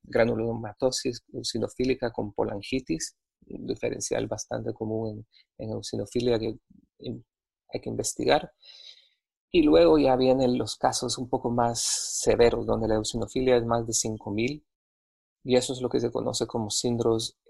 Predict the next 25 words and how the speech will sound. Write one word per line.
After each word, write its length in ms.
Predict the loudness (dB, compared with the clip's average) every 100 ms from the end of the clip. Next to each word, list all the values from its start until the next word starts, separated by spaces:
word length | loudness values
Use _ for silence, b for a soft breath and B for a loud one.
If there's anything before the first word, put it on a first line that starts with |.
| -20 _ -6
hipereosinofílicos. 1500 | -2 2 2 0 -2 -4 -4 -2 -2 -4 -8 -12 -12 -12 _ _ _ _ -16 -8
Eso 220 | -6 -4
es 160 | -6 0
toda 220 | 2 2
una 220 | 0 -4
rama 580 | -2 -2 0 -2 -4 -8 -18
de 500 | -20 -16 -10 -6 -4
la 60 |
hematología 600 | -4 -6 -4 -4 -4 0
bastante 480 | 0 -2 -6 -6 -6
compleja 460 | -8 -2 -2 0 -2
que 80 |
no 140 | 0 2
voy 120 | 2
a 40 | 4
elaborar 440 | 2 2 -2 -2
ahora, 400 | 0 0 0 -4 _ B B 2
pero 180 | 2
cuando 300 | 4 2 4
ven 400 | 4 4 2 -4
a 60 | -6
un 120 | -6
paciente 600 | -4 -4 0 0 -2 -6
con 240 | -6 -4 -2
eso, 340 | -2 -4 -10